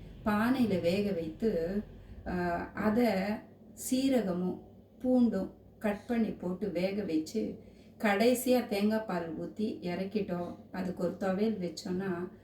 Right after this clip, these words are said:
அந்த கஞ்சிக்கு ஈக்குவலான கஞ்சி எதுவுமே கிடையாது. இது மணத்தையும் டேஸ்ட்டையும் கொடுக்கக்கூடிய,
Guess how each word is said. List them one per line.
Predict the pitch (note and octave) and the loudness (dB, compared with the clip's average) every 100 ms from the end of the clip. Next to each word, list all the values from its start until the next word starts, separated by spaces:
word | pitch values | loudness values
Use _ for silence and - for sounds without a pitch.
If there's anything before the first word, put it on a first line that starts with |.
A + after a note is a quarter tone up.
| - - - | -20 -20 -10
அந்த | E3+ F#3+ A3+ A#3+ | -2 4 4 4
கஞ்சிக்கு | - F#3+ G3+ A#3 A#3 | 0 -2 -2 -2 -2
ஈக்குவலான | G3+ G#3 G#3+ G3 F3+ F3+ | -4 -2 -2 -2 -2 -4
கஞ்சி | F3+ F3 G#3+ | -4 -4 0
எதுவுமே | F#3+ E3+ F#3 G3 | 0 0 -2 -4
கிடையாது. | G3+ F3 E3+ D#3+ A3 C4 - - - | -4 -4 -4 -2 -2 -2 -8 -20 -12
இது | - D#3+ E3+ | -6 -4 -4
மணத்தையும் | E3+ F#3+ G#3+ C4 - A3+ G3+ G3 F3+ | -2 2 4 2 2 2 2 0 -2
டேஸ்ட்டையும் | G#3 G#3 A3+ - G#3+ G3 G3 F3+ | 4 4 4 2 2 2 0 -2
கொடுக்கக்கூடிய, | - F3 E3+ F#3+ - E3+ F3+ F3 A3+ | -4 -8 -6 -8 -6 -4 -2 0 0